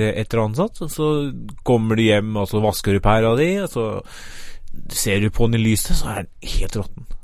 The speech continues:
på andre siden. Typisk. Det er, det er garantert noen sprøytemidler, og det er, det er sånn, det er, det er programmert inn utgangsdato. Tidsfristen har gått ut, så er, eh, pæra ødelagt.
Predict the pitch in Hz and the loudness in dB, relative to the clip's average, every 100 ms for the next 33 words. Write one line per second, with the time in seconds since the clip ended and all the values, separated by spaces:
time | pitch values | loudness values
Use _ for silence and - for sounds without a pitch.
0 | - - - 101 90 95 92 90 117 - | -14 -18 -4 -2 -2 -4 -4 -6 -10 -14
1 | - - - 98 - - - - - 107 | -18 -16 -12 -10 -8 -10 -10 -12 0 2
2 | 107 107 107 98 98 98 101 98 92 107 | 4 2 0 2 2 2 0 -2 -4 -4
3 | - 104 98 98 92 - 101 95 - 98 | 0 0 2 0 0 -2 -2 0 4 4
4 | - 85 82 87 92 82 85 87 85 - | 4 -4 -6 -4 -4 -4 -6 -6 -10 -12
5 | - - - - - - - - - 55 | -16 -18 -20 -20 -20 -20 -20 -14 -10 -8
6 | 62 58 - - - 71 71 67 90 107 | -8 -10 -14 -14 -14 -16 -16 -8 2 4
7 | 104 117 107 - 110 101 104 110 - 120 | 4 2 0 0 2 2 2 6 8 8
8 | 110 113 101 101 - 110 117 120 - 95 | 6 2 2 4 4 2 0 -2 -2 -4
9 | - 101 - 117 - - - - - _ | -2 -2 -2 -6 -6 -6 -6 -6 -10 _
10 | - - - - - - - 120 - 127 | -20 -20 -20 4 8 8 4 0 0 0
11 | 120 123 - 123 135 - - - - - | -2 -4 -2 -4 -4 -10 -16 -18 -20 -20
12 | - - - 117 85 80 92 95 92 87 | -20 -20 -6 -2 0 0 -2 -2 -2 0
13 | 82 80 90 - - - | -2 -2 -6 -6 -14 -16